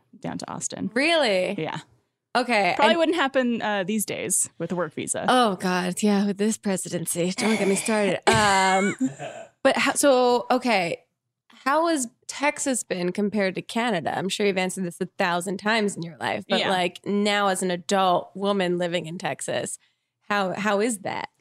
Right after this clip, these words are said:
Speaker 1: So t-, Texas in general is probably very different. Austin is kind of not like the rest of Texas,
Speaker 2: Sure.
Speaker 1: which
Speaker 2: Austin's, like, a liberal city. Yeah.
Speaker 1: Yeah.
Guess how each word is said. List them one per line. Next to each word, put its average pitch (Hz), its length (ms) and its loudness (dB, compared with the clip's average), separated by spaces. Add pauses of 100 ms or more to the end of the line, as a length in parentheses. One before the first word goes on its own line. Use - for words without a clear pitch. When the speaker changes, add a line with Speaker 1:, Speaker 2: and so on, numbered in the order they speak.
(440)
Speaker 1:
So 226 220 0
t-, - 60 -8 (280)
Texas - 760 0
in 202 160 2
general 185 460 -2
is 165 80 -8
probably 170 220 -2
very 160 200 -4
different. 151 340 -8
Austin 170 600 -2 (100)
is 151 540 -4 (120)
kind 185 260 -4
of 160 120 -6
not 139 200 -6
like - 160 -10
the - 80 -10
rest - 200 -6
of - 80 -20
Texas, - 220 -6
Speaker 2:
Sure. 208 160 4
Speaker 1:
which 170 140 4
Speaker 2:
Austin's, 226 340 2
like, 226 120 0
a 202 60 2
liberal 190 320 2
city. 175 560 0
Yeah. 160 140 2
Speaker 1:
Yeah. 113 180 -2